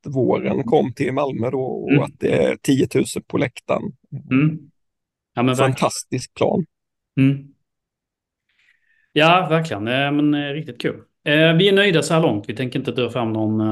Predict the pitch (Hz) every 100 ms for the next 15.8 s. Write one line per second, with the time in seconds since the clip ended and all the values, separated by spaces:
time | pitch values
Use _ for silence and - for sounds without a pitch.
0 | 110 107 107 123 95 - - - - _
1 | _ _ _ - - - - - - -
2 | 120 101 104 104 - - 254 - - -
3 | _ - - - 214 165 117 170 143 127
4 | 143 - - 143 139 139 147 _ _ -
5 | - - 156 156 - - - _ _ _
6 | - 156 - - - - _ - - _
7 | 185 214 269 269 - 175 208 233 226 240
8 | 233 226 220 214 214 202 220 226 165 160
9 | 156 185 214 117 151 196 165 131 104 -
10 | - - - 165 - - - _ _ 160
11 | - 151 143 135 131 127 135 123 120 139
12 | 127 117 110 - - 110 104 101 107 -
13 | - 113 104 113 107 107 110 - 135 147
14 | 107 98 104 107 - 120 104 110 123 -
15 | - 107 113 113 104 107 107